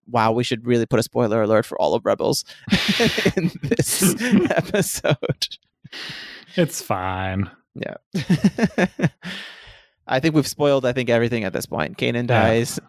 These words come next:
Speaker 1: Maul
Speaker 2: <laughs>
Speaker 1: dies. <laughs>
Speaker 2: True. Everybody dies. So you just talked about a pet peeve of yours. I just really wanna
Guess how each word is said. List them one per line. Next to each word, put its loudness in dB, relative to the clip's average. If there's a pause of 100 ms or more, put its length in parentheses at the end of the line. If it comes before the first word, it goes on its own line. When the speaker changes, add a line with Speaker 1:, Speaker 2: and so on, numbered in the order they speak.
(400)
Speaker 1:
Maul 6
Speaker 2:
<laughs> -
Speaker 1:
dies. 4
<laughs> -14
Speaker 2:
True. 2 (640)
Everybody 2
dies. 0 (680)
So 2
you 4
just -4
talked 2
about 2
a 0
pet 2
peeve 2
of 0
yours. 2 (120)
I 4
just 0
really 6
wanna 4